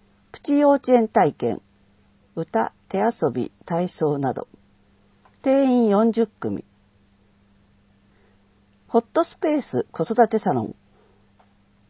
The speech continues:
五月十二日金曜十時三十分から十一時三十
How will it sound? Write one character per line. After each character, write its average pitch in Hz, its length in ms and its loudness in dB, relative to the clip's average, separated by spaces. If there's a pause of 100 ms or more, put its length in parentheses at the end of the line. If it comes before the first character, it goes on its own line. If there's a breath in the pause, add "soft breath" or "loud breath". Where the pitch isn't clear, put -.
(260)
五 320 140 2
月 320 240 2
十 226 220 4
二 214 160 2
日 202 240 -2
金 214 280 2
曜 165 200 4
十 247 280 -2
時 160 120 -4
三 185 260 -2
十 226 120 -2
分 147 300 -6
か 127 140 -4
ら 123 100 -2
十 220 240 0
一 - 180 -6
時 135 120 -4
三 170 260 -4
十 180 160 -10